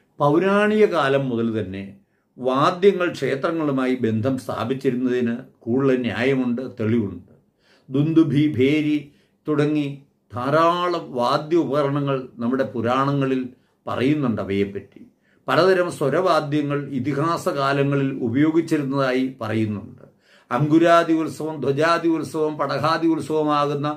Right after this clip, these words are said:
ക്ഷേത്രത്തിലെ മൂന്ന് വിധ ഉത്സവങ്ങൾക്കും വാദ്യമേളങ്ങളും താളമേള സമൂർത്തങ്ങളായിട്ടുള്ള അവതരങ്ങളിലൂടെ മന്ത്രങ്ങളും വാദ്യങ്ങളും കൂടി ലയിപ്പിച്ച് ദേവചൈതന്യത്തിലേക്ക് ജനഹൃദയങ്ങളെ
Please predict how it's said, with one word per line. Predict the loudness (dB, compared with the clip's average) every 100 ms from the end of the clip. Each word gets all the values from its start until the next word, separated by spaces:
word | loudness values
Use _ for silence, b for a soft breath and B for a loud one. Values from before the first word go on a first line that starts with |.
| B B B
ക്ഷേത്രത്തിലെ | -2 0 0 -2 0 0 2 2
മൂന്ന് | 4 6 8
വിധ | 6 4 0
ഉത്സവങ്ങൾക്കും | -2 -2 0 2 2 0 -2 -10 -20 _ _ b b b
വാദ്യമേളങ്ങളും | -2 0 0 4 4 4 2 2 0 0 -2 -6 -16 _ _ _ _ -6
താളമേള | -2 0 2 2 -2 -12 _ -4 0 0 0 -2 -4
സമൂർത്തങ്ങളായിട്ടുള്ള | -4 -2 0 0 0 2 2 2 0 -4 -4 -4 -6 -4
അവതരങ്ങളിലൂടെ | 0 2 2 2 2 0 0 -2 -4 -10 _ b b
മന്ത്രങ്ങളും | -2 2 2 4 2 2 2 0 0
വാദ്യങ്ങളും | 0 0 0 2 0 0 -4 -6 -4
കൂടി | 0 0
ലയിപ്പിച്ച് | 4 4 2 0 -2 -2 -6 -6 B B -2
ദേവചൈതന്യത്തിലേക്ക് | 2 2 2 2 0 0 -2 -2 -2 -2 -2 -4 0
ജനഹൃദയങ്ങളെ | 0 0 0 0 2 0 0 0 -2